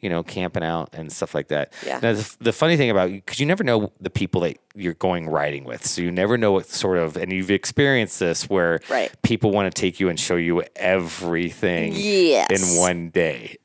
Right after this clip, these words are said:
Speaker 1: And when we're out there filming, that's hard to do because we have to stop and get the cameras out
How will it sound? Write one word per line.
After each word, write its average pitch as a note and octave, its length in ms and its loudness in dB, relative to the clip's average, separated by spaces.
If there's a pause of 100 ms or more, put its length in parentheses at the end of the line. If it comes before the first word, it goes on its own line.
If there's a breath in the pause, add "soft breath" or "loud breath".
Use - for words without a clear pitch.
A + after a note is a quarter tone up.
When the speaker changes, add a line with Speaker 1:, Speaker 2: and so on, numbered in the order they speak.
(160)
Speaker 1:
And F2+ 140 -4
when E2+ 100 0
we're F2 120 2
out F2 120 2
there D#2+ 140 0
filming, D#2+ 400 -2
that's D2+ 180 -8
hard F2 440 0
to - 80 -8
do F2+ 360 2
because D2+ 760 -4
we E2+ 160 -8
have D2 120 -6
to - 80 -14
stop - 380 -6
and - 140 -8
get - 100 -14
the - 60 -20
cameras B1 400 -12
out A#1+ 200 -12